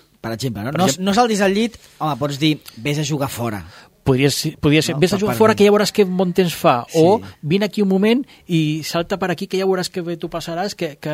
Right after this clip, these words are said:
Speaker 2: els teus turmells aguantaran millor». Jo què sé, un,
Speaker 1: Mm.
Speaker 2: sé tu, però sempre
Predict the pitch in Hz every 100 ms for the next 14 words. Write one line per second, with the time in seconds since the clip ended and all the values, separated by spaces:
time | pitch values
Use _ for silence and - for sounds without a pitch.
0 | 147 143 - 165 - 160 156 185 156 156
1 | 147 156 151 151 131 190 196 - 120 135
2 | 139 107 92 - 170 - 160 151 196 _
3 | 170 190 185 175 - - - 247 262 214
4 | 254